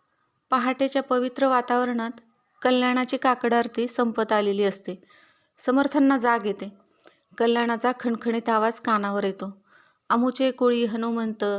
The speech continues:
हनुमंत, अमुचे कुलदैवत, तयाविण अमुचा परमार्थ,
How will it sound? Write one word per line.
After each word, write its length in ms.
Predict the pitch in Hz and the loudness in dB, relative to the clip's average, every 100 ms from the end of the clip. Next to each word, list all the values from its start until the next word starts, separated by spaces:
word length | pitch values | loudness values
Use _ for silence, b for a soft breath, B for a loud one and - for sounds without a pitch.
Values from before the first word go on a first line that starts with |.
| 214 - - | -6 -14 -6
हनुमंत, 560 | 233 247 247 226 220 202 196 196 b b b b - | -2 0 0 -2 -4 -2 -2 -4 b b b b -2
अमुचे 380 | 240 269 277 269 | 0 0 0 0
कुलदैवत, 760 | 262 233 208 220 208 202 202 202 196 | 0 0 2 0 0 -2 -4 -6 -4
तयाविण 480 | 233 240 254 262 247 | -2 0 0 -2 0
अमुचा 520 | 226 220 214 208 202 | -2 -4 -4 -2 -4
परमार्थ, 640 | 202 220 226 226 226 - | -2 -2 0 -2 -2 -4